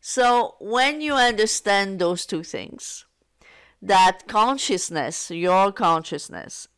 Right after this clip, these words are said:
is the only reality in your world, in your universe, and that "I am" is unbreakable, indestructible.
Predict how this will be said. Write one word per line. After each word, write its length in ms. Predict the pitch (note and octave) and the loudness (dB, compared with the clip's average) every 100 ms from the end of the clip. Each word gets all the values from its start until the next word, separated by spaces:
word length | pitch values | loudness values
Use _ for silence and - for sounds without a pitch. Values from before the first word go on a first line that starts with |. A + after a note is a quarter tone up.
| - | 0
is 420 | G3+ G#3+ G#3+ G3 | 2 4 2 -4
the 220 | G#3+ G#3+ - - | -4 -4 -4 2
only 800 | B3+ D#4 E4 E4 E4 D#4+ D#4+ D4 | 6 6 6 4 0 0 2 4
reality 920 | B3 G3+ F#3+ F3+ F3+ F3+ F#3+ D#3+ D#3 | 6 6 6 6 4 0 -4 -4 -6
in 80 | D#3+ | -8
your 140 | D#3+ D3+ | -8 -8
world, 760 | C3+ C3+ C2+ E2+ D#2 D2 C#3+ - _ _ _ | -4 -2 -2 -6 -10 -14 -18 -20 _ _ _
in 200 | F3 F3+ | -8 -4
your 300 | F3+ F3+ E3+ | 0 2 4
universe, 920 | E3+ F3+ F#3 F3 B2 E2 - - - - _ _ _ _ _ _ - | 2 0 0 0 -2 -6 -8 -10 -12 -18 _ _ _ _ _ _ -2
and 300 | G#3 A#3 A#3+ | 0 0 2
that 260 | B3+ B3+ - | 2 2 2
"I 280 | G#3+ B3 C4 | 4 4 2
am" 580 | A#3+ B3 G3+ F3 F3 E3+ | 2 2 4 4 0 -6
is 760 | G3 G#3+ A3 A3 G#3+ A3+ - - _ _ | -2 0 0 0 -2 -6 -8 -10 _ _
unbreakable, 1400 | G3 A#3 A#3 F3 F3+ G3+ G#3 G#3+ F3+ F3 F3+ F3 E3+ F3+ - _ _ _ | 2 2 2 -2 2 2 2 -2 0 2 4 2 0 -6 -12 _ _ _
indestructible. 1800 | F3+ G#3 G#3+ G#3 G#3 - - - G3 F3+ - - F3+ D3+ C#3+ C#3 C#3+ | 0 0 -4 -2 -2 -2 -8 -8 -2 -2 -2 -8 -4 -2 -2 -2 -6